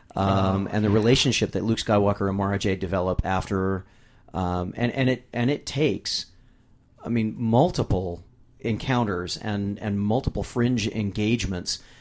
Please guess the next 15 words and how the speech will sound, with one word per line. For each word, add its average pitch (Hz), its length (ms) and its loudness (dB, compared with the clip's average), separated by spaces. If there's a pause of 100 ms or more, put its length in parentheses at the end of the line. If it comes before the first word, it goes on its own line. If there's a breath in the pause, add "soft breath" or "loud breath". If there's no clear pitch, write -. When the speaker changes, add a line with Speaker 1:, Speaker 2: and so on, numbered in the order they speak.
(220 loud breath)
Speaker 1:
between 117 320 2
these 104 160 -2
two 117 180 2
individuals, 101 640 0
and, 104 320 -4
and 104 220 -4
watching 139 600 -2 (480)
the, 107 460 0
the 101 340 -2 (140)
process 107 640 0
where 101 200 -2
they 107 220 0
go 104 280 2
from 104 200 -4
being 101 360 -2